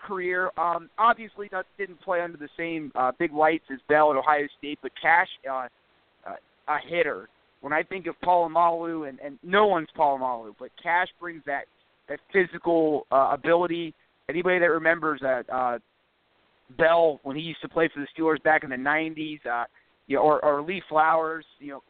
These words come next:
kind of that kind of, of, of physicality. Uh, I just think at fifty-eight, there's still gonna be some, some good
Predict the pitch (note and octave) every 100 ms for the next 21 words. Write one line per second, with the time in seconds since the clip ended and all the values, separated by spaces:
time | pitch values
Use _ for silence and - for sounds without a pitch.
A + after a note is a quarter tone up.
0 | _ F#3 E3 B2 D3+ D#3+ - D#3+ C#3 A#2
1 | B2+ B2+ B2 B2+ B2+ A#2 _ _ _ F3
2 | D#3 - D#3 D#3 D3+ D3+ D3 - _ _
3 | B2 C3 C3+ D#3 D#3+ D#3+ F#3 D#3 C#3+ -
4 | G3+ D#3 D3+ E3+ F#3+ - _ _ _ D#3+
5 | D#3+ - G3 G3 F#3 D#3+ - F3+ E3+ -
6 | _ - E3 C3+ - F3